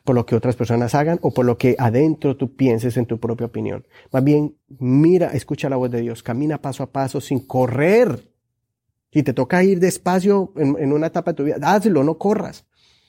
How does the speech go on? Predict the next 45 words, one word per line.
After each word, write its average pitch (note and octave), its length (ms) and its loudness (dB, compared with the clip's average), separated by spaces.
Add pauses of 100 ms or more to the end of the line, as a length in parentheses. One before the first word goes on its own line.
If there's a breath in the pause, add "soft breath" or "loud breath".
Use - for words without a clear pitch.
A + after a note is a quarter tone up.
(220 soft breath)
Si D#3+ 140 2
te D#3+ 100 2
toca F3 140 0
hacer F3 160 2
una F3 240 2
pausa E3 220 2
en D#3+ 60 0
tu D#3+ 80 -2
ministerio D3 600 2
o C#3 120 2
en, B2 160 -4
o B2+ 120 -2
en B2+ 80 0
esos - 240 -8
cargos, D#3 360 0 (440 soft breath)
para D3 180 2
enfocarte C#3+ 600 0
en D3 120 4
Dios, E3 280 2
hágalo, E3 420 0
para C3+ 160 0
sanar, C#3 480 0
para C3+ 220 0
tener C3+ 240 -2
de D#3 80 0
pronto D3+ 380 -2 (280 loud breath)
a D3 80 0
alguien D#3 220 2
que C#3+ 80 -2
esté B2 140 -2
a A2+ 60 -2
tu C3+ 140 0
lado. C#3 420 -2
O C3+ 120 0
siga F3+ 220 2
sirviendo G3 440 0
a G3 40 2
Dios, A3 260 2
pero D3 180 2
busque E3 300 -2
ayuda, D3+ 320 2
busque C#3 320 -4
alguna D3+ 260 -2
persona B2+ 320 -6
sabia D3 320 0